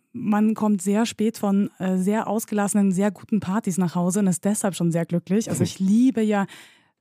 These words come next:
Speaker 1: Tanzflächen. Bin ja wirklich so, ich stehe da ja immer in der Mitte und feiere das ganz arg.
Speaker 2: Äh, äh, aber du tanzt oder stehst?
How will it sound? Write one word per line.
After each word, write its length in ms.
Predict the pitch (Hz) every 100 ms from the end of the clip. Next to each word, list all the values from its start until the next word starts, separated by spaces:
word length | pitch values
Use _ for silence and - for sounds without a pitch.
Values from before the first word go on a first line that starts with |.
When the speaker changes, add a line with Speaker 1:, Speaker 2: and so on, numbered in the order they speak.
| _
Speaker 1:
Tanzflächen. 680 | 185 180 - 160 135 165 143 _ _ _ - -
Bin 120 | 202
ja 120 | 185
wirklich 220 | 190 202
so, 260 | - 190 185 -
ich 120 | 180
stehe 140 | - 208
da 80 |
ja 120 | 190 185
immer 160 | 180
in 80 | 180
der 80 | 165
Mitte 360 | 175 - 233 196 - _ _ - 226 -
und 200 | 190 196
feiere 320 | - 202 185
das 120 | 180 -
ganz 180 | 185
arg. 380 | - 147 - - _ _ -
Speaker 2:
Äh, 220 | 160 131
äh, 40 | - -
aber 140 | 110 90
du 120 | 90
tanzt 340 | - 151 -
oder 120 | 190
stehst? 460 | 147 110 180 - -